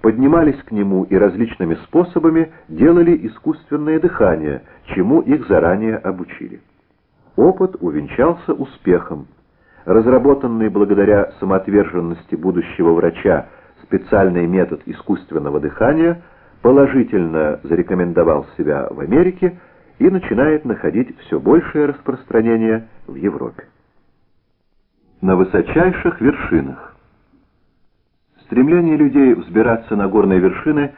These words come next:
несомненно, не является врождённым. Ведь древние народы не знали альпинизма. Они считали высокие и самые высокие горы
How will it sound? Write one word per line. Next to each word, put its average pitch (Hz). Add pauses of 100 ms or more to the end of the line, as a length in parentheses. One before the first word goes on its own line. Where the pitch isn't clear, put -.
(300)
несомненно, 135
не 104
является 110
врождённым. 78 (1000)
Ведь 95
древние 156
народы 151 (100)
не 113
знали 101
альпинизма. 110 (840)
Они 147
считали 151
высокие 123
и 80 (100)
самые 78
высокие 113
горы 127